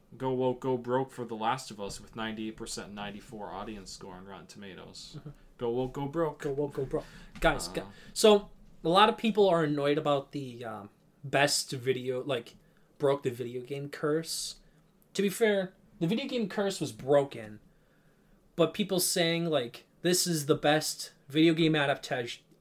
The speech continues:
Speaker 2: adaptation," it's like, no shit, what was the competition? Sonic? <laughs> Like,
Speaker 1: Mortal
Speaker 2: dude,
Speaker 1: Kombat.
Speaker 2: Mortal Kombat. Like,
Speaker 1: Yeah,
Speaker 2: to
Speaker 1: but, like, it's such a
Speaker 2: Gr-
Speaker 1: step above.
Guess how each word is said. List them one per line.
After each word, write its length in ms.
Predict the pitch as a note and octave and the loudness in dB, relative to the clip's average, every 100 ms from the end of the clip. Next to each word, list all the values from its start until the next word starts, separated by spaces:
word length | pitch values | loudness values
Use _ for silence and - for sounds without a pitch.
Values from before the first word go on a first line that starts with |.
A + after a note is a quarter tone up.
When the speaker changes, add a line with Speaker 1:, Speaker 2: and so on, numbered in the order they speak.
| - E3+ | 0 4
Speaker 2:
adaptation," 680 | E3 D3 - D#3+ C#3+ D3 B2 | 6 4 2 -2 -2 -4 -6
it's 160 | A#2 | -8
like, 260 | C3+ A#2 - _ _ _ - | -8 -8 -16 _ _ _ -2
no 300 | C#3+ D3+ C3 | 4 4 4
shit, 420 | - - D#3+ C#3+ | 0 4 4 6
what 140 | D3 | 4
was 140 | C#3+ C#3 | 4 2
the 60 | |
competition? 760 | D3 D3+ C3+ - D#3 C#3 A2+ A2+ | -2 -2 -4 -4 -2 -2 -6 -4
Sonic? 500 | - - D3 C#3+ F3 | -2 4 4 4 4
<laughs> 640 | G#3 F3+ A3 D#4 C#4+ F#3 | 6 6 2 -2 0 2
Like, 380 | G3+ F#3 D3 - | 2 2 0 -6
Speaker 1:
Mortal 180 | C3+ C3 | -2 6
Speaker 2:
dude, 140 | F#3+ - | 6 4
Speaker 1:
Kombat. 520 | - A2 A#2 A#2+ E3 | -4 -4 -4 -2 4
Speaker 2:
Mortal 300 | E3+ E3 F#3 | 4 6 4
Kombat. 580 | - G3+ D#3+ C#3+ B2+ B2 - - - | 4 2 2 -2 -6 -6 -16 -20 -8
Like, 120 | F#3 G3+ | -2 0
Speaker 1:
Yeah, 60 | |
Speaker 2:
to 100 | F#3 | 0
Speaker 1:
but, 200 | D3 C#3+ | -2 -4
like, 200 | E3 E3 | -4 -2
it's 180 | G3 E3 | -2 0
such 360 | D#3+ G#3+ - D3+ | 0 0 0 -4
a 100 | C3 - - - - - - - - - - - - C3 B2+ | -6 -12 -18 -16 -12 -12 -14 -18 -16 -18 -20 -20 -16 -14 -4
Speaker 2:
Gr- 120 | F3 | 2
Speaker 1:
step 440 | D#3 D3+ D3+ C#3+ C#3+ | 4 2 -2 -6 -6
above. 440 | B2+ A#2+ A#2 G2+ | -8 -6 -8 -8